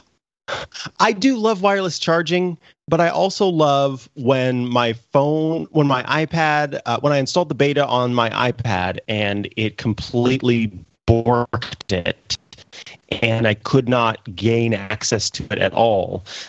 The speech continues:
Um, all I had to do was put it into D F U mode, plug it into my Mac, and reinstall, uh, the version of I O S that, or iPad O S that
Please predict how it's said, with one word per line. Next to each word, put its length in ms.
Um, 420
all 160
I 60
had 120
to 60
do 320
was 380
put 240
it 120
into 580
D 200
F 160
U 140
mode, 460
plug 160
it 80
into 400
my 160
Mac, 520
and 300
reinstall, 1000
uh, 300
the 360
version 380
of 80
I 160
O 120
S 300
that, 220
or 100
iPad 440
O 120
S 340
that 220